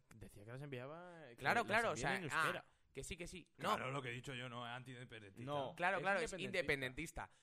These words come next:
Speaker 2: O sea, que no,
Speaker 3: O
Speaker 2: que
Speaker 3: sea,
Speaker 2: los
Speaker 3: eso.
Speaker 2: niños redacten las cartas en
Speaker 3: Joder,
Speaker 2: euskera.
Speaker 3: lo he dicho las dos veces al
Speaker 2: Que
Speaker 3: revés.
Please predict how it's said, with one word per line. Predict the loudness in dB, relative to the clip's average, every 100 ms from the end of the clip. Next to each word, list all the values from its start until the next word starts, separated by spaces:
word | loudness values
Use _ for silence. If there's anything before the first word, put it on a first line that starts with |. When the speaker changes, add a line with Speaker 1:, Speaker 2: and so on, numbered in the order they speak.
| _
Speaker 2:
O | -6
sea, | -4 -4 -8 -4
que | -2 0
no, | -4 -8
Speaker 3:
O | 0
Speaker 2:
que | 4
Speaker 3:
sea, |
Speaker 2:
los | 4
Speaker 3:
eso. | 4 2
Speaker 2:
niños | 2 2
redacten | 2 0 2 4
las | 4
cartas | 2 -2 -4
en | -4
Speaker 3:
Joder, | -6 -4
Speaker 2:
euskera. | -2
Speaker 3:
lo | -4
he |
dicho | -4
las | -6
dos | -6
veces | -4
al | -4 -4
Speaker 2:
Que |
Speaker 3:
revés. | -6